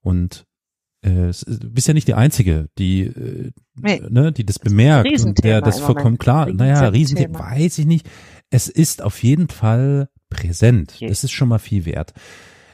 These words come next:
Speaker 1: Äh, manchmal mit so einem Drall, wo ich so denke, oh mein Gott, also, äh, gerade so die Öffentlich-Rechtlichen, da tut sich die Tagesschau hervor mit,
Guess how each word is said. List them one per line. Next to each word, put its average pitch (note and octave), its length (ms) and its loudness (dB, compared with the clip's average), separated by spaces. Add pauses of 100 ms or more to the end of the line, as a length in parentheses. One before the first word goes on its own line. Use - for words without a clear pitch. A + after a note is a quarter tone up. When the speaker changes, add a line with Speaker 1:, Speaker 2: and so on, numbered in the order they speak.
(140)
Speaker 1:
Äh, - 140 -12
manchmal C3 720 0
mit D3+ 140 2
so - 80 0
einem A#2+ 180 2
Drall, A#2 320 4
wo B2 60 2
ich A#2 80 -2
so - 80 -4
denke, G#2+ 260 -2
oh A2+ 180 -2
mein G2+ 260 2
Gott, B2+ 500 0
also, F2+ 360 0
äh, - 60 -6
gerade F#2 240 -2
so G2 120 -2
die - 120 -12
Öffentlich-Rechtlichen, A2 800 -2
da G2+ 160 4
tut - 300 -8
sich G2+ 80 -4
die F#2+ 100 -6
Tagesschau B2 540 2
hervor A2 500 0
mit, G2+ 400 -2